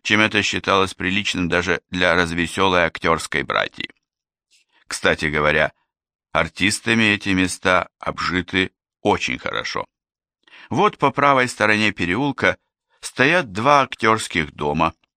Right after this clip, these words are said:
в которых жили Алексей Грибов, Ангелина Степанова,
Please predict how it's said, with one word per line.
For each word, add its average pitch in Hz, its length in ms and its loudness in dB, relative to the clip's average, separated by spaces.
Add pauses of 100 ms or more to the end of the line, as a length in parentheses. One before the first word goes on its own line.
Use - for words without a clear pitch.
(200)
в - 40 -20
которых 92 460 2
жили 90 400 2 (300)
Алексей 90 560 0
Грибов, 90 640 -2 (400)
Ангелина 107 580 2
Степанова, 80 800 -2